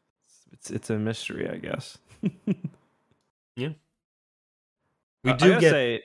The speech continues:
Speaker 2: Oh, go ahead.
Speaker 1: Oh, sorry. I was just gonna say how I was disappointed when I saw Solo and they didn't, I thought they might throw in a reference to the, uh, the other Corellian species in Solo: a
Speaker 2: Mm.
Speaker 1: Star Wars story,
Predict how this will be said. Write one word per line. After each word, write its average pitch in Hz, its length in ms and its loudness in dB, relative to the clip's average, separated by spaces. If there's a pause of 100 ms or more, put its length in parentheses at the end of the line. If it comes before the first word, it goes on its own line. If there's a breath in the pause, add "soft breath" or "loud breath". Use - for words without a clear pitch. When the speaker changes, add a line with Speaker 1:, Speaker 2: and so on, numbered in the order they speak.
(120)
Speaker 2:
Oh, 120 60 -12
go - 140 -8
ahead. 110 220 -10
Speaker 1:
Oh, 120 100 0
sorry. 107 380 -4 (100)
I 135 80 2
was 151 100 -2
just 156 120 -8
gonna 151 120 -2
say 135 180 -2
how 135 140 0
I - 20 0
was 123 100 -2
disappointed 123 480 -6
when 117 120 -2
I 113 40 -4
saw 117 180 -2
Solo 110 600 -2
and 117 140 -2
they 117 100 -2
didn't, 110 340 -4 (600 soft breath)
I 151 120 -2
thought 220 160 -4
they 196 100 -2
might 156 240 -2
throw 127 300 0
in 120 120 -2
a 117 80 -2
reference 110 500 -4
to 113 140 -4
the, 104 320 -4
uh, 101 220 -4 (240)
the 123 140 -6
other 110 480 -4
Corellian 110 480 -2
species 107 640 -4
in 107 240 -4
Solo: 110 420 -4
a - 20 -4
Speaker 2:
Mm. 104 40 -8
Speaker 1:
Star 107 280 -4
Wars 110 280 -4
story, 110 460 -4